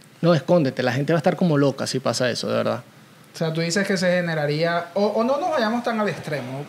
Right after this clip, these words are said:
Speaker 2: no nos vayamos que no hay internet, no hay redes sociales. Se cayó a, hasta la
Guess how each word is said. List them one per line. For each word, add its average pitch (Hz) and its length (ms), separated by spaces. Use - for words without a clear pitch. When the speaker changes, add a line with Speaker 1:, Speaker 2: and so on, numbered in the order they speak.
Speaker 2:
no 180 160
nos 247 140
vayamos 196 320
que 190 80
no 160 60
hay 151 80
internet, 147 200
no 170 160
hay 208 80
redes 220 240
sociales. 151 380
Se 190 200
cayó 196 420
a, 220 420
hasta 190 380
la 180 180